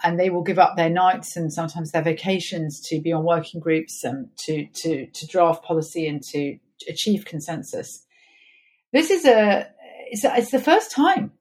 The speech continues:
icann's been to Washington, um, which I find actually quite amazing. And it's our first policy forum. Our policy forum is the middle meeting of the year. It's our summer meeting,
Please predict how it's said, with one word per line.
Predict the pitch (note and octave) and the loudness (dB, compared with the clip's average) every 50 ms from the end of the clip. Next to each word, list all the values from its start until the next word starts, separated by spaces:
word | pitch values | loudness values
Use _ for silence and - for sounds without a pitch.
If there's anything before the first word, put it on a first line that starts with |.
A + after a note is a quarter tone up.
| _ _ - | _ _ 0
icann's | F3+ F3+ F3 - F#3 F3 E3 D#3 | 0 0 0 0 -2 -2 -2 -2
been | D3 F3+ F3 E3 | -4 -6 -8 -6
to | - F#3 | -4 2
Washington, | F3+ E3+ D#3+ - - E3+ D3 - - D#3 C#3 - - - | 2 2 2 0 -6 -8 -10 -10 -8 -8 -10 -10 -10 -6
um, | - E3+ F3 F#3 | -4 -4 -2 0
which | G3+ G#3 G#3 - | 0 -2 0 2
I | A#3+ C4 C#4+ | 2 2 2
find | C#4+ - D#4 E4 D#4+ | 2 2 0 0 0
actually | D4 - - - - G#3 | -2 -4 -4 -4 -6 -6
quite | - - A3 - | -4 -2 -2 2
amazing. | - G3+ G#3+ G#3+ A#3 G#3+ - D#3+ - - | 4 4 2 2 2 -2 -2 -4 -4 -4
And | - F3 | -4 -4
it's | F3 - - - - | -4 -6 -6 -2 2
our | G3+ F#3+ F#3 | 2 2 4
first | F#3 - B3+ B3 B3 A#3+ B3 - | 4 6 6 6 6 6 2 0
policy | - C4 B3 A3 - - G3 | 4 4 4 4 2 -4 -6
forum. | - - D#3+ D3+ D#3 E3 F3+ | -2 0 0 0 2 2 2
Our | F3 F3+ - | 2 2 2
policy | - A#3+ B3 G#3+ - G#3 | 2 2 2 2 0 -4
forum | G3+ - G#3 F#3 F3+ | -4 -4 -4 -4 -4
is | E3+ - | -8 -4
the | - F3 D#3+ D#3 - | 0 0 0 0 0
middle | F#3 F3 D#3+ F3 G3+ G#3 G#3 F#3+ F3 E3 D#3+ | -4 -4 0 2 2 4 4 4 2 0 0
meeting | E3+ E3 E3+ D#3 - - E3+ D#3+ | -4 -6 -6 -6 -8 -8 -8 -8
of | D3+ D3 | -8 -6
the | D#3 D#3 | -6 -6
year. | D3+ D3+ D3+ D#3 D#3+ D#3 | -4 -2 -2 -2 -4 -6
It's | - - - - | -8 -10 -8 -6
our | D3+ D3+ | -6 -6
summer | D3+ - - G#3 F#3+ F3+ E3 | -6 -4 -2 0 0 0 0
meeting, | D#3+ D#3 D3+ D3 D3 - D#3 D3 D3 | -2 -4 -6 -8 -8 -6 -6 -6 -6